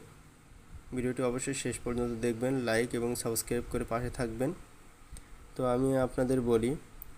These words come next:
আমাদের মেদ ভুঁড়ির জন্য আমরা অনেক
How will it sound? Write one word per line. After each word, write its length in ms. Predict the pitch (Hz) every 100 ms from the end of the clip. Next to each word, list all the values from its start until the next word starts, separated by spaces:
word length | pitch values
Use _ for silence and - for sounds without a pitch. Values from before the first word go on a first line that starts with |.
| - - - - -
আমাদের 420 | 123 127 131 131
মেদ 260 | 120 120 135 135
ভুঁড়ির 320 | 151 135 135 - - - - 127
জন্য 300 | 120 127 135
আমরা 240 | 120 123 127
অনেক 300 | 113 117